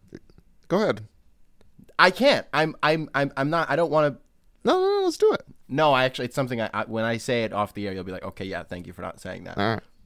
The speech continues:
Speaker 2: But get us some guests. You want this to go to the moon?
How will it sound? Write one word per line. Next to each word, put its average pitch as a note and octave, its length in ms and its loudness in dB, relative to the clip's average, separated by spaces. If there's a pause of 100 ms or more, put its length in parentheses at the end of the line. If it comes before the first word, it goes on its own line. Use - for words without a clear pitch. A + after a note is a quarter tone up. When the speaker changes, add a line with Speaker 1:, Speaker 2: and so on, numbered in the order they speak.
(320)
Speaker 2:
But D3 420 4 (1040)
get G#3+ 140 4
us G#3 120 2
some F#3+ 180 0
guests. - 580 2 (640)
You E3 140 0
want F#3+ 180 8
this F#3 120 -8
to F#3 80 -6
go F#3 120 4
to F#3 80 2
the F3 100 0
moon? G3+ 340 2